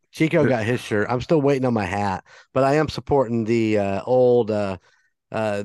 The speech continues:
Speaker 1: it's, you know, it's, it's old now, the, uh, two thousand nineteen Super Bowl championship hat,
Speaker 2: Well,
Speaker 1: so.
Speaker 2: I'm just throwing it out there. When they tell you free delivery by Friday before the Super Bowl,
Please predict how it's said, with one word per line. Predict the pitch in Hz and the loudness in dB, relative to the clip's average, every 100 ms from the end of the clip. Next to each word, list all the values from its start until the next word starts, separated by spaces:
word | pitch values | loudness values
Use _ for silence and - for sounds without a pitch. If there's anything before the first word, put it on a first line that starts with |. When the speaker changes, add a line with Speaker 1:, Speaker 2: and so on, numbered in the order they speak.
| 104 | -4
Speaker 1:
it's, | 117 - - | -4 -4 -2
you | 143 | 0
know, | 98 | 0
it's, | 101 - | -4 -8
it's | 117 127 120 | -6 -6 -2
old | 120 175 135 | 2 4 2
now, | 101 131 120 98 | 0 0 0 -2
the, | 101 101 104 98 98 | -4 -6 -4 -4 -4
uh, | 95 92 - _ _ _ | -4 -6 -12 _ _ _
two | - 127 | -6 -2
thousand | 135 127 104 | 0 -2 -2
nineteen | 113 110 - 120 | -2 -4 -2 -4
Super | - 113 98 | -4 -6 -4
Bowl | 92 101 | -2 -2
championship | - 101 95 92 - 82 | 0 -4 -4 -6 -6 -6
hat, | 92 92 | -6 -6
Speaker 2:
Well, | 98 101 | -6 -4
Speaker 1:
so. | 98 92 | -4 -6
Speaker 2:
I'm | - 123 | -6 -2
just | 123 113 | -2 -2
throwing | 120 113 | -2 -2
it | 104 | -2
out | 101 98 95 | -2 -4 -6
there. | 104 98 - - _ - | -4 -6 -8 -20 _ -16
When | 107 | -8
they | 113 | -6
tell | 104 110 110 | -6 -4 -4
you | 107 104 92 _ | -4 -6 -10 _
free | _ 110 104 | _ -10 -8
delivery | 104 107 104 104 101 - | -6 -6 -4 -6 -10 -8
by | 104 98 | -6 -6
Friday | - 104 104 104 104 | -6 -6 -4 -6 -8
before | 107 98 104 | -10 -10 -10
the | 98 | -10
Super | - 104 104 | -10 -6 -6
Bowl, | 101 107 104 | -2 -4 -4